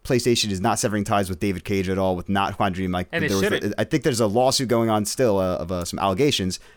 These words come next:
Speaker 1: But, uh, yeah, this will be interesting.
Speaker 2: Okay,
Speaker 1: You
Speaker 2: I,
Speaker 1: remember what you
Speaker 2: they
Speaker 1: were saying?
Speaker 2: shouldn't just because
Speaker 1: Yeah.
Speaker 2: they innovate with their engines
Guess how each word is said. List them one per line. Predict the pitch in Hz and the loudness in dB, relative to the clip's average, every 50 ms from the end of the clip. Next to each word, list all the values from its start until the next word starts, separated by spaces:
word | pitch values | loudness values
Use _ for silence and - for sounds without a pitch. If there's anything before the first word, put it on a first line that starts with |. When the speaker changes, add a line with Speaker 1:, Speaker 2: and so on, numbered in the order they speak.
| _ _ - | _ _ -8
Speaker 1:
But, | - 87 85 85 | -4 -4 -2 -2
uh, | 87 82 80 85 85 _ | -2 -2 -4 -4 -6 _
yeah, | 90 87 80 _ - | -6 -8 -8 _ -12
this | 87 82 | -12 -8
will | 85 | -8
be | 85 | -8
interesting. | 82 - - 80 | -8 -8 -10 -10
Speaker 2:
Okay, | 76 - 180 | -10 -8 -10
Speaker 1:
You | - _ _ _ _ _ _ _ _ - | -12 _ _ _ _ _ _ _ _ -4
Speaker 2:
I, | 190 | -2
Speaker 1:
remember | 208 202 196 185 | 0 0 2 0
what | 190 | 0
you | 92 | 0
Speaker 2:
they | - 175 | 0 0
Speaker 1:
were | 196 | -2
saying? | 117 113 | -2 -2
Speaker 2:
shouldn't | 165 165 180 220 214 - - | -2 -2 -2 -2 -4 -8 -8
just | 151 165 151 143 | -8 -8 -8 -8
because | 156 156 - - 160 143 135 131 127 - - - - - - - _ - | -12 -14 -8 -6 -4 -4 -4 -6 -8 -10 -14 -14 -16 -18 -20 -20 _ -20
Speaker 1:
Yeah. | - - - | -20 -18 -6
Speaker 2:
they | 151 165 175 180 - _ | -4 -2 -2 -2 -4 _
innovate | 160 175 180 185 175 143 139 123 113 - _ _ _ _ | -6 -4 -4 -4 -4 -6 -6 -8 -10 -12 _ _ _ _
with | 135 147 143 | -10 -10 -8
their | - 147 127 | -6 -8 -6
engines | 131 131 139 127 127 110 110 - - | -6 -8 -8 -8 -10 -12 -14 -16 -20